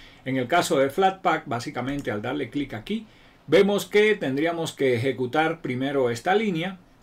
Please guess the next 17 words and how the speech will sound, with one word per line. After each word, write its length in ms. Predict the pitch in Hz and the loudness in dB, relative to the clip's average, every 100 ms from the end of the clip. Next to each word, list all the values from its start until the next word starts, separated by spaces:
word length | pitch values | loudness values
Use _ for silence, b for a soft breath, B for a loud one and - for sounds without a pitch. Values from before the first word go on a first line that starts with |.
| - | -2
y 120 | 170 | 0
en 100 | 208 | 2
caso 300 | 202 202 226 | 2 2 2
dado 260 | 196 208 233 | 2 4 2
de 100 | 190 | 2
que 120 | 127 | -2
no 120 | 139 | -2
te 140 | 160 | -4
cree, 480 | - 156 160 156 127 123 127 117 110 | -2 -2 2 2 0 -2 -2 -2 -4
eh, 60 | 95 | -6
pues 380 | 120 110 107 | -6 -6 -6
un 200 | 147 151 | -6 -4
icono, 520 | 175 180 131 123 143 156 | -4 -6 -4 -6 -6 -8
que 100 | 127 | -6
no 140 | 120 | -4
te 140 | 147 | -6
cree 420 | 151 135 131 135 | -4 -2 0 -2